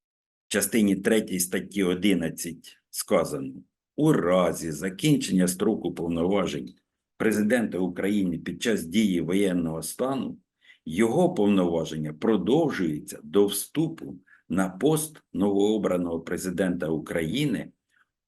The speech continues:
обраного після скасування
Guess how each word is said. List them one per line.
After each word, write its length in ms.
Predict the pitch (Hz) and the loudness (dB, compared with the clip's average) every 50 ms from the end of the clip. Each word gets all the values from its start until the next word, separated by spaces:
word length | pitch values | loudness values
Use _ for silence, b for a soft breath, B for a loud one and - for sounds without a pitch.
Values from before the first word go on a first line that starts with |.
| _ _ | _ _
обраного 880 | 131 156 170 160 110 - 92 92 87 87 82 80 73 - - - - _ _ _ _ | 4 6 6 6 4 2 2 2 2 2 0 -2 -2 -4 -10 -12 -12 _ _ _ _
після 500 | - 131 156 175 - - - 107 110 104 | 2 4 4 6 4 2 0 0 -2 0
скасування 1160 | 101 - - - 92 90 90 - 98 87 80 87 117 127 135 131 123 123 117 110 110 - - | 0 -2 -4 -4 -2 -2 -2 0 -2 -2 0 0 0 0 0 2 2 0 0 -2 -4 -8 -12